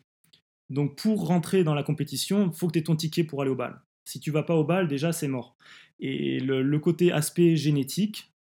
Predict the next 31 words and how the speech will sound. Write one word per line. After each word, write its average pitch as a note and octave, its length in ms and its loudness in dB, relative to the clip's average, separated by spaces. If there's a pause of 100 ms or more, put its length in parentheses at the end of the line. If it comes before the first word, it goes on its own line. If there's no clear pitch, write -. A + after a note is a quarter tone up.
(120)
le C3 100 -6
côté D3 300 0
aspect D#3 260 -2
inné, D#3 260 4
c'est, E3 220 0
c'est D3+ 200 -2
ton D#3 140 0
ticket - 220 -2
d'entrée D3 240 -2
au C3+ 60 0
bal. B2+ 280 -6 (100)
Euh, A#2 500 -8 (560)
c'est - 240 2
le D3+ 100 4
ticket D#3 220 0
d'entrée D3+ 240 2
au D3 80 4
haut C#3 60 0
niveau. B2 340 -4 (100)
Après, E3+ 460 2
ce D#3+ 100 -4
qui D3+ 80 -8
fait D3+ 100 -4
la C3+ 100 -2
différence D3+ 520 -2
entre B2+ 240 -8
les B2 100 -2
meilleurs D3+ 280 4
joueurs B2+ 220 -4
du B2 100 -4
monde C#3 320 2